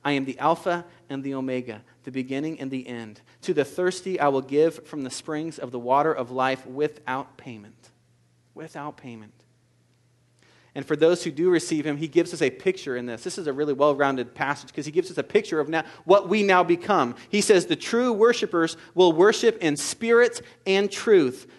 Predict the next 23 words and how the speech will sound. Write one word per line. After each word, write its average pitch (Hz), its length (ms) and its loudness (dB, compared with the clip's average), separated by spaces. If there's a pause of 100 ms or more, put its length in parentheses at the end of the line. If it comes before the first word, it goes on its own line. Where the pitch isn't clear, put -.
(100)
for 175 120 0
the 185 120 4
Father 202 440 4
is 156 220 0
seeking 165 400 -6
such 180 340 -2
people 180 240 -10
to 165 120 -8
worship 147 320 -4
him." 113 140 -14
Spirit 202 500 0 (160)
and 165 160 -2
truth. 160 320 -2
That's 165 200 0
the 143 120 0
heart 208 440 0 (220)
and 165 160 -2
the 147 80 0
head. 135 380 0 (180)
It's 151 160 0 (460)
all 233 320 6
of 160 120 2
you. 123 300 0